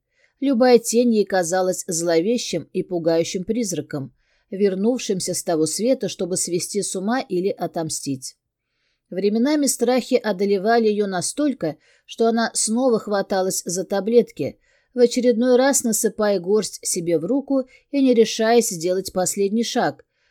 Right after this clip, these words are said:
потому что, какой бы виноватой она себя ни чувствовала, умирать ей всё равно не хотелось. Но проходили дни, и постепенно Дафна начала успокаиваться, решив, что пока её мужа считают без вести пропавшим,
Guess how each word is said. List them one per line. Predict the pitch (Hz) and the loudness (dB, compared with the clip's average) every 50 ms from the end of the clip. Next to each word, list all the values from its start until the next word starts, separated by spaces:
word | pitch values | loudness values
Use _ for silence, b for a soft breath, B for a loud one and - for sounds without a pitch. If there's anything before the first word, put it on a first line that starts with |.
| _ _ _ | _ _ _
потому | 196 185 - 214 220 233 269 262 | -6 -2 -2 0 2 2 2 0
что, | - - 240 | 0 0 -2
какой | 220 - 240 233 233 - 226 190 170 151 | 0 2 2 2 2 2 2 2 2 4
бы | 165 160 156 | 4 2 2
виноватой | 160 175 185 185 196 196 170 160 151 151 156 165 156 | 2 -2 -4 -4 -4 -2 -2 0 -2 -2 -2 -4 -4
она | 147 156 156 | -4 -4 -6
себя | - - 156 151 151 | -6 -4 -4 -4 -4
ни | 151 151 143 | -4 -6 -8
чувствовала, | - - 247 269 262 - - 277 285 285 285 285 277 b b b b b b | -8 -6 -4 -4 -4 -4 -4 -2 0 0 0 -2 -2 b b b b b b
умирать | - 269 254 254 233 208 202 208 220 220 - | -4 0 6 6 6 6 6 2 0 0 -2
ей | 277 269 | -4 -4
всё | - - 240 | -2 -4 -2
равно | 214 196 170 160 160 165 | -2 -2 -2 -4 -6 -6
не | 175 175 - | -8 -8 -6
хотелось. | - 165 151 156 - 151 143 143 139 135 - - - - _ _ _ _ _ _ _ _ _ _ _ _ _ _ _ _ _ _ | -6 -6 -6 -4 -4 -4 -4 -4 -6 -6 -8 -10 -12 -12 _ _ _ _ _ _ _ _ _ _ _ _ _ _ _ _ _ _
Но | 269 302 330 311 | -2 -2 0 2
проходили | 392 320 - - 285 269 226 269 262 262 254 | 2 0 2 4 4 4 4 4 2 2 2
дни, | 196 165 175 180 180 180 175 - _ _ _ _ _ _ | 0 -2 -4 -6 -6 -8 -10 -16 _ _ _ _ _ _
и | 269 269 | -6 -2
постепенно | - 262 233 - - 247 208 - 262 254 240 233 233 | 0 -2 -2 0 -2 -4 -2 2 4 4 4 4 2
Дафна | 202 180 208 233 254 240 - 285 | 0 2 2 0 0 0 -2 -2
начала | 254 240 214 - - 165 175 185 | -2 -2 -2 -2 -2 -2 -2 0
успокаиваться, | 190 180 - - 196 180 - - 165 156 151 139 143 147 - - - 156 147 - - _ _ _ _ _ _ - | -2 -4 -4 -4 -4 -6 -4 -4 -4 -4 -2 -4 -4 -6 -8 -6 -6 -6 -6 -8 -12 _ _ _ _ _ _ -6
решив, | 180 190 180 - - 190 214 220 | -4 -2 -2 -2 0 0 0 -2
что | - - 233 208 | 0 -2 -4 -2
пока | 208 208 202 - 262 262 | -2 -4 -2 0 2 2
её | 240 208 196 180 | 2 2 2 -2
мужа | 185 208 214 202 190 | -2 -2 -4 -4 -6
считают | - - 190 156 - 202 202 196 160 | -6 -6 -8 -6 -4 -2 -2 -2 -4
без | 151 175 190 190 170 156 | -2 0 0 0 0 -2
вести | 151 147 - - | -4 -4 -4 -6
пропавшим, | 143 139 156 156 160 - 254 269 262 - - 269 254 240 | -6 -4 -4 -4 -2 -2 -2 -4 -2 -4 -4 -4 -4 -4